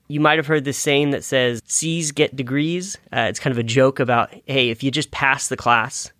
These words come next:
and you get the degree, that's what shows up on your resume. That's all that matters. Nobody's ever gonna look at your G P A.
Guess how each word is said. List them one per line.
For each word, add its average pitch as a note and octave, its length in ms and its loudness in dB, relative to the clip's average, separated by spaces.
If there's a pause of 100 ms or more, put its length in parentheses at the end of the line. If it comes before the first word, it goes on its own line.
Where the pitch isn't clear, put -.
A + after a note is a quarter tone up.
(280)
and B2 120 0
you B2+ 80 2
get C3 240 0
the C3 80 0
degree, A#2+ 400 -2
that's B2 220 2
what D#3 100 0
shows C3+ 240 0
up B2+ 100 -2
on B2 60 -2
your A2+ 100 0
resume. A2+ 300 0
That's A2+ 160 -2
all B2 100 2
that C3 60 -2
matters. A#2 500 0 (420)
Nobody's B2 280 2
ever A2+ 140 2
gonna G#2+ 120 0
look G#2 140 -4
at G#2 60 -4
your F#2 60 -6
G G2 160 -8
P G2 180 -8
A. F2+ 140 -10